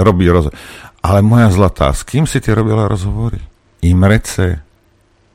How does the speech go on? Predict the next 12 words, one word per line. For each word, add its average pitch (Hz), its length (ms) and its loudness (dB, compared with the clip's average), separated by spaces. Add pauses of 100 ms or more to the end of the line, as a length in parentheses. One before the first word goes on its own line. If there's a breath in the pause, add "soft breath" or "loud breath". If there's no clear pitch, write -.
Mako 87 480 0
a 82 80 0
takýto, 95 720 -4
s - 160 -12
týmito, 78 640 2
s 76 320 -4
týmito, 76 640 0
a 73 80 0
Imrece, 95 720 2 (160 loud breath)
ako - 240 -4
mimochodom, 73 880 -2
Imrece, 69 720 -6